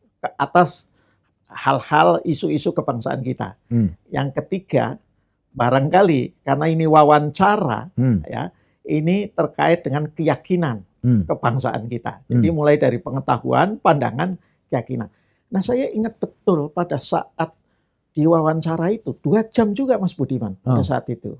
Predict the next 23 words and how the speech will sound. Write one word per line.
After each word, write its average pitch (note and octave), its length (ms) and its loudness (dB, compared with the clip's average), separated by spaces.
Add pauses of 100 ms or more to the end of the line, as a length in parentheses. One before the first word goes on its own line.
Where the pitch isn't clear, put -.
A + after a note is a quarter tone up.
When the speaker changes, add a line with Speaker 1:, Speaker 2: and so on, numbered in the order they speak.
Speaker 1:
Ya, D#3 160 -8
itu, A#3+ 160 -6
wong B3+ 180 2
itu C4+ 160 -2
seharian G#3 460 6
kok, F3+ 160 -2
dari D#3 160 0
jam E3+ 160 4
sembilan D#3 400 2
pagi E3+ 400 -2
Speaker 2:
Hmm. B2+ 260 4
Speaker 1:
sampai E3 340 2
hampir C#3 320 0
jam C3 200 -2
sembi-, C#3+ 300 -8
eh, - 500 -8
lima C3+ 240 0
sore. - 280 -6 (640)
Saya A#3+ 320 -2
terus A3 240 -4
terang A3+ 200 -2
menaruh G3 340 0
hormat G3 380 -4